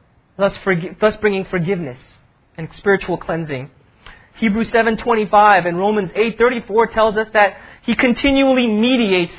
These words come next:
for us. He makes intercession, even as we would make intercession for one another in prayer. He makes intercession on our behalf so that we can come to God in prayer, so that we can commune with him, so that our salvation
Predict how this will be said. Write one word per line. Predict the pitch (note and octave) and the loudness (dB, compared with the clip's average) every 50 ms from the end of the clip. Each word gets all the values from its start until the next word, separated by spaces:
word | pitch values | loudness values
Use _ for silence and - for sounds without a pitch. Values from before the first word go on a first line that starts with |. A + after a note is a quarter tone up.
| - - | -18 -6
for | - G#3+ A3 G#3+ E3+ | -2 0 2 2 4
us. | C#3+ C3 C3 - - - _ _ - - - - | 2 0 -2 -4 -10 -18 _ _ -20 -20 -12 -6
He | - A3+ | -2 0
makes | A#3+ C4+ C4+ - - - - - | 0 0 -2 -2 -6 -14 -8 -4
intercession, | B3+ C#4+ C#4 C#4 C4 - - C#4 C#4 C4+ - - G#3 D#3 C3 E3 | 0 2 2 2 2 2 2 2 2 2 0 -4 -6 -6 -6 -8
even | G#3+ A#3 C#4 C4+ | -8 -6 -4 -2
as | C4+ C4 A3+ | -2 -2 -2
we | A3 C4+ | -2 -2
would | D4 C#4+ C4 B3+ | -2 -4 -2 -2
make | B3+ B3 B3 | -2 -2 -2
intercession | A3+ B3 B3+ B3 A#3 - B3+ B3 - - A#3+ A3 - | -2 -2 -2 -2 0 -2 -2 -2 -2 -2 -4 -2 0
for | - G#3+ | 0 2
one | G3+ A3 A3+ | 2 2 2
another | A3+ G#3 A3+ A3+ G#3 G3 F3 | 4 4 4 4 2 2 -2
in | E3+ F3 | -4 -6
prayer. | - - A3+ A#3+ A3 F3 D3+ D#3 - - - - - _ | -4 -2 0 2 2 2 0 -2 -6 -14 -20 -20 -20 _
He | - - C#4 D#4 | -6 -4 -2 0
makes | D#4+ D4 B3 A3+ - | 2 2 2 2 2
intercession | G3 G3+ G3+ G3+ - G#3 F#3 F#3+ - G#3 G3+ | 0 0 0 0 2 0 0 0 0 0 0
on | G#3+ G#3+ | 2 4
our | A3+ A#3 C4 D4+ D#4+ C4+ | 6 6 8 8 8 6
behalf | F#3+ E3+ E3+ E3+ D3 C#3+ C#3+ C#3+ - - - _ _ _ _ _ _ _ _ _ - - | 4 0 0 2 2 2 2 2 0 -4 -12 _ _ _ _ _ _ _ _ _ -4 0
so | G#3+ | 4
that | G3+ G3+ F#3+ F#3+ | 4 4 4 4
we | B3+ C#4 | 2 0
can | C4+ B3 G#3 | 0 0 -2
come | - - D4+ E4+ F4+ - | 2 2 2 2 2 2
to | C4+ G#3 | 2 4
God | G#3 F#3 F3+ F#3 | 6 6 6 6
in | F3+ E3+ | 2 -4
prayer, | - - F#3 D3 C#3 C3+ C3+ - - - - _ _ - | -4 -2 0 0 2 0 -2 -4 -8 -16 -20 _ _ -4
so | G#3 | -2
that | G#3+ G#3+ | -2 0
we | G#3+ A#3+ | 0 -2
can | A#3+ A3 G#3 | -2 -4 -4
commune | - - A3+ G3+ G#3 A#3+ D4 F4 F4+ D#4+ B3+ | -4 -6 -4 -4 -2 0 0 0 0 2 0
with | G#3+ A3 - | 0 0 -2
him, | - F#3 D#3+ D3+ D3+ D3+ - - - - _ _ - - | -4 -6 -6 -6 -8 -10 -14 -20 -20 -20 _ _ -4 0
so | C#4 C#4 C4 | 2 4 6
that | A#3 G#3 | 6 6
our | F#3+ F#3+ G3 | 6 6 6
salvation | A3 F#3 F#3 F3+ G#3 B3 C4+ B3 - - G#3 F#3 E3 D#3+ E3+ | 4 4 6 6 4 4 2 0 0 0 -2 -2 -2 -4 -8